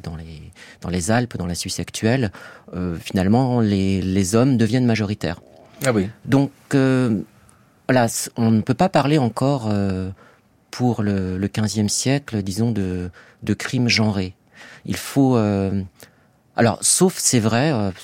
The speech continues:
Speaker 1: puisqu'on l'a évoqué tout à l'heure, dans le cas, par exemple, italien, où là, euh, c'est l'une des spécificités du sabbat à l'italienne, euh, les, les femmes sont, euh,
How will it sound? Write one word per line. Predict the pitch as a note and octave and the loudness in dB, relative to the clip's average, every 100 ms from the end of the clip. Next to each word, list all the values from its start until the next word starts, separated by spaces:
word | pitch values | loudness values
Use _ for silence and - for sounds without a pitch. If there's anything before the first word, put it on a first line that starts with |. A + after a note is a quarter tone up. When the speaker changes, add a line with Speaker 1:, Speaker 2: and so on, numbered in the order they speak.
| - | -20
Speaker 1:
puisqu'on | - - G#2 | -14 -4 0
l'a | G2+ | 2
évoqué | G#2+ A2 | 0 -2
tout | - - | -4 0
à | |
l'heure, | G#2+ C#3+ B2 G2 - - | 2 2 0 -4 -8 -18
dans | - A2 | -2 2
le | G#2+ | 2
cas, | G#2+ C#3+ C#3+ | 0 0 0
par | G#2+ | 0
exemple, | G2+ B2 A#2+ A2 | 0 0 0 0
italien, | C3+ - A#2+ G2+ F#2+ G2+ - - | -2 0 2 2 -2 -6 -12 0
où | G#2+ | 4
là, | A#2 F3 G3+ - - - - | 4 4 0 -8 -20 -18 -6
euh, | G#2+ | -4
c'est | G#2 - | -2 0
l'une | G#2+ A#2+ | 2 2
des | G2+ | 2
spécificités | - C#3+ - B2+ C3+ C3 - G#2+ | 0 -2 0 0 0 0 0 0
du | G2+ | 2
sabbat | - A#2 B2 | 2 4 2
à | |
l'italienne, | A2 G2+ G#2 G2 A2 D#3+ G#2+ - - - - | 2 0 2 4 2 2 0 -4 -20 -6 0
euh, | A2 | 2
les, | G#2+ G#2+ A2 A2 G#2+ G#2 | 4 4 6 4 4 4
les | G#2+ | 2
femmes | G#2 A2+ C3+ A#2+ G2 F2+ | 2 2 0 -2 -6 -8
sont, | - - - A#2 A#2 G2 | -6 -4 0 0 2 0
euh, | F2+ E2 D#2+ | -2 -4 -8